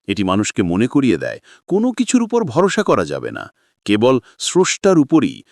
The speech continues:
ভরসা করা যাবে। অতএব চন্দ্রগ্রহণ আমাদের জন্য শুধু বৈজ্ঞানিক গবেষণার বিষয় নয়, বরং এটি একটি আধ্যাত্মিক ডাক। "হে মানুষ, তোমার জীবন ক্ষণস্থায়ী, মৃত্যুর আগে স্রষ্টার দিকে ফিরে এসো।"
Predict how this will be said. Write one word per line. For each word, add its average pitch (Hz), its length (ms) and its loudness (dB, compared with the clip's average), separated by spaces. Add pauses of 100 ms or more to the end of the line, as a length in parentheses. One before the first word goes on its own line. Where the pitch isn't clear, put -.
(180)
ভরসা 117 440 -2
করা 85 240 -2
যাবে। 57 360 -10 (580)
অতএব 82 500 -2 (360)
চন্দ্রগ্রহণ 120 640 0
আমাদের 104 360 -2
জন্য 113 300 0
শুধু 135 260 -2
বৈজ্ঞানিক 107 640 0
গবেষণার 117 540 0
বিষয় 139 380 0
নয়, 127 280 0 (340)
বরং 151 320 2
এটি 131 280 0
একটি - 300 -4
আধ্যাত্মিক 110 680 -4
ডাক। 87 400 -4 (520)
"হে 120 220 2
মানুষ, 123 560 0 (260)
তোমার 117 340 0
জীবন 104 340 -2
ক্ষণস্থায়ী, 90 720 -4 (300)
মৃত্যুর 113 420 0
আগে 107 180 0
স্রষ্টার 101 640 -4
দিকে 90 300 -6
ফিরে 82 280 -4
এসো।" 50 340 -12